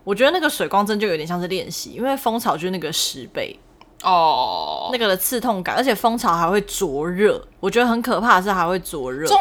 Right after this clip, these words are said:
Speaker 2: 蜂巢的那个连续性是不是很高啊？就是它的那个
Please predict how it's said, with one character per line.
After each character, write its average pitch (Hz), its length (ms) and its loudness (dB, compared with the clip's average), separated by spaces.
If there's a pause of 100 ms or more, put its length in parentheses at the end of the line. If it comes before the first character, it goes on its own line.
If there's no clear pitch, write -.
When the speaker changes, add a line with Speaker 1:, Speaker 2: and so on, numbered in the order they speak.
Speaker 2:
蜂 440 180 6
巢 233 200 6
的 214 80 4
那 254 120 -2
个 262 100 -2
连 175 220 -2
续 208 280 -2
性 190 280 -4
是 202 120 -8
不 175 60 -6
是 185 80 -6
很 - 100 -6 (100)
高 143 120 0
啊？ 85 280 0 (260)
就 294 120 -2
是 - 40 -2
它 294 160 4
的 247 140 0
那 214 140 -2
个 175 180 0